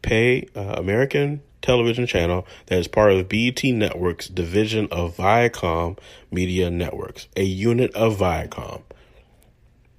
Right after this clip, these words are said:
It is the most prominent television network targeting,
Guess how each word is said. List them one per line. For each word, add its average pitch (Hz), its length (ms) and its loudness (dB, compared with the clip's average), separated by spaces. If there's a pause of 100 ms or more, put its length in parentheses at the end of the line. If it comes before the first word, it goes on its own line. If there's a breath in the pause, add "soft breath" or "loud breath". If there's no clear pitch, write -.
(380)
It 107 160 6
is 101 100 6
the 92 120 0
most 107 360 0
prominent 170 480 4
television 135 460 2
network 98 420 0
targeting, 104 720 2